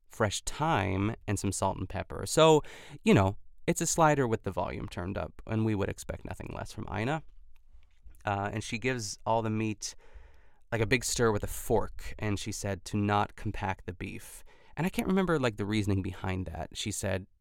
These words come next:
I don't know, 'cause, like, uh, she said one of the, like, biggest mistakes people can make is, like, you're, you're smashing, you know, you're really kind of compacting the meat. I guess maybe it's, you know, if you let it breathe a little bit, it's a little bit more,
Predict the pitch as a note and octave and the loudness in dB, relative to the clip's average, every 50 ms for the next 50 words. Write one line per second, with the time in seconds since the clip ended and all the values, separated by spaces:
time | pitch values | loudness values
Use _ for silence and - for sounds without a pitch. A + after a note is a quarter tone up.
0 | _ _ - - _ _ _ _ _ _ _ - - C#3 D#3+ E3+ C#3+ D3+ C#3+ A2+ | _ _ -20 -20 _ _ _ _ _ _ _ -14 -12 -10 -8 -6 -4 -2 -2 -2
1 | F#2 F#2+ - B2 G#2+ A#2 G#2+ - - - - - - - - F#2 F#2+ A2 - - | -2 -2 -2 4 6 6 4 4 0 -10 -16 -14 -8 -8 -6 -4 -2 -2 0 0
2 | - - B2+ A2 G#2+ A#2 A#2+ A2 G#2+ G#2 - - - G#2 G2+ F#2 - G#2+ G2 G#2+ | 4 4 4 4 4 4 4 4 2 0 0 0 0 0 0 0 -2 -2 -2 0
3 | - A2 G2+ - - G#2 G2 - - A2 G2+ - - - G2 G2 F#2+ F#2+ F#2+ F#2 | -2 -2 -2 0 -2 -2 -2 -2 -4 -4 -4 -4 -4 -4 -2 -2 0 -2 -2 -4
4 | - G2 - G2 G2 - - G2+ - - - F#2+ - - - - G#2+ G2+ G2+ G2 | -6 -6 -6 -6 -8 -8 -8 -10 -10 -8 -10 -8 -8 -8 -6 -4 -2 -2 -2 -2
5 | - - G#2 G2 F#2+ F#2+ F#2+ F#2+ - - - - - - A#2 G#2+ G2+ G2+ G2 G2 | -2 -2 -2 -2 -2 -2 -4 -6 -10 -14 -14 -12 -6 -4 -2 -2 -2 -2 -4 -4
6 | A#2 A#2 A2 G#2 - - G#2 G2+ - - - G#2+ G2+ - G#2 G2+ F#2+ - F#2+ F#2+ | -2 -2 -2 -2 -4 -4 -4 -4 -4 -2 -2 -2 -2 0 -2 -4 -4 -4 -4 -4
7 | F#2+ F#2 F#2 F#2+ F#2+ F#2 F#2 - - - G#2+ F#2+ C3+ C3+ C3 - A#2 A#2 A#2 A2+ | -4 -2 -2 -2 -2 -4 -6 -8 -8 -8 -6 -2 -2 -2 -2 0 -2 -2 0 0
8 | A2 G#2+ G2+ - G2+ G2+ F#2+ - - - - - - - - - - _ _ _ | -2 -2 -2 0 -2 -2 -2 -2 -6 -8 -8 -10 -14 -20 -20 -20 -20 _ _ _
9 | - - B2 A#2+ A2+ - A2+ - - A2+ G#2+ G#2 G#2+ G#2+ G#2+ G2 F2 G2 G2+ G2+ | -2 2 2 4 4 2 0 0 0 -2 0 2 2 2 2 0 -2 -2 -2 0
10 | G#2 G2+ G2 G2+ G2+ G2 G2+ F#2 G2+ G2+ G2 G2 - - F#2+ G2 G2 G2 F#2 G2 | 0 2 0 0 0 0 0 0 0 0 0 -2 -4 -4 -4 -2 -2 -2 -2 -4
11 | G2 F#2+ F#2 F#2 F#2 F#2 F#2+ F#2+ F#2+ F#2+ | -4 -4 -4 -4 -4 -4 -4 -4 -6 -8